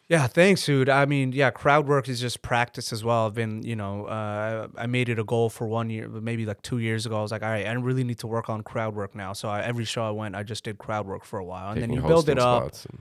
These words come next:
Speaker 1: You're hosting,
Speaker 2: Yeah.
Speaker 1: and then you weave it in with your material. Uh, when people say shitty things, uh, like that, I think of, yeah, somebody. Uh,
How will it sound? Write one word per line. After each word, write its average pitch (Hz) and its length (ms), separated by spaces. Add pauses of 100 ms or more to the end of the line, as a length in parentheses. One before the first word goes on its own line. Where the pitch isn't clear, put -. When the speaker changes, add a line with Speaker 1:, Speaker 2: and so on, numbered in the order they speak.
(120)
Speaker 1:
You're 147 100
hosting, 135 500
Speaker 2:
Yeah. 82 60
Speaker 1:
and 76 100
then 120 80
you 123 160
weave 120 320
it 120 80
in 113 140
with 113 180
your 110 80
material. 104 640 (400)
Uh, 156 160
when 170 140
people 233 240
say 156 140
shitty 143 300
things, 123 360
uh, - 120 (120)
like 131 180
that, 120 260
I 139 80
think 190 280
of, 156 160 (440)
yeah, 127 200
somebody. 135 580 (840)
Uh, 120 600